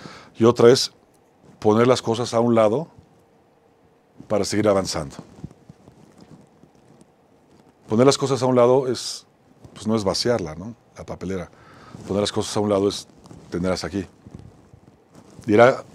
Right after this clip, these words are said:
dirá, habrá gente que diga, "Esto me sirve a mí, ese odio y esa, esa marca me sirve para crecer". Está bien. Por lo general no sirve. Por lo general estás lleno de,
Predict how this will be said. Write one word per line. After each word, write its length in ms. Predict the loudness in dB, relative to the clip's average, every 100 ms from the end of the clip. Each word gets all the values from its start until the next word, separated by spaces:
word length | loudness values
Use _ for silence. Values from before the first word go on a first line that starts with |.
| -10
dirá, 360 | -2 2 2 2
habrá 180 | -2 -2
gente 200 | -4 -2
que 80 |
diga, 160 | -2 -2
"Esto 240 | -4 -6
me 100 | -6
sirve 300 | -6 -6 -6
a 60 | -6
mí, 200 | -8 -10 -16 -20 -20 -16 -6
ese 240 | 0 2
odio 480 | 2 4 0 -2 -12 _ -14
y 140 | -12
esa, 420 | -8 -6 -6 -8 -10 -12
esa 180 | -10
marca 600 | -8 -8 -2 -2 -2 -4
me 100 | -8
sirve 300 | -6 -6 -6
para 180 | -6 -12
crecer". 440 | -12 -12 -8 -8 -8 -18 _ _ _ -20 -20
Está 260 | -20 -16 -12
bien. 240 | -10 -12 -16 -20 -20 -20 -20 -20 -20 -20 -20 _ -8
Por 100 | -4
lo 80 | -4
general 240 | -4 -4
no 100 | -4
sirve. 360 | -6 -6 -6 -8 -16 _ _ _ _ _ -20 -20 -20 _ _ _ _ -8
Por 100 | -6
lo 80 |
general 200 | -2 -2
estás 280 | -2 -4 -4
lleno 220 | -2 -2
de, 200 | -4 -6